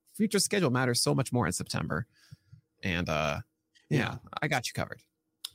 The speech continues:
Speaker 2: I think it's, uh, I like when we pivot to that sometimes. I also hate when we pivot to that, but it's
Speaker 1: <laughs>
Speaker 2: fun for a conversation.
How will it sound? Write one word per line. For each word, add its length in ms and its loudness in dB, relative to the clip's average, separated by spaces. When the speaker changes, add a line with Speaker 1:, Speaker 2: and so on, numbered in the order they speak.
Speaker 2:
I 100 0
think 120 2
it's, 140 2
uh, 240 2
I 80 4
like 200 2
when 120 4
we 100 4
pivot 300 2
to 80 2
that 180 2
sometimes. 360 4
I 100 4
also 200 2
hate 280 0
when 100 2
we 80 4
pivot 260 0
to 80 2
that, 240 2
but 160 2
it's 280 2
Speaker 1:
<laughs> 0 -
Speaker 2:
fun 200 2
for 140 0
a 60 0
conversation. 600 -2